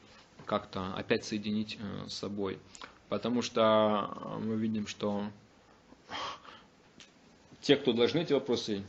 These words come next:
решать, верхи власти, они заморочены своими другими. Они дарят друг другу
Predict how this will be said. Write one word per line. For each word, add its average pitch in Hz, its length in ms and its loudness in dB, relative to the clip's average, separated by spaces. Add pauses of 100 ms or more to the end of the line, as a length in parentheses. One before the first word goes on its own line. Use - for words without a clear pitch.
(160)
решать, 98 440 -6 (640)
верхи 113 460 4
власти, 101 520 2 (460)
они 107 240 0
заморочены 98 540 -8
своими - 260 -8
другими. 104 420 -10 (440)
Они 110 180 2
дарят 107 320 6
друг 104 180 -4
другу 101 360 -2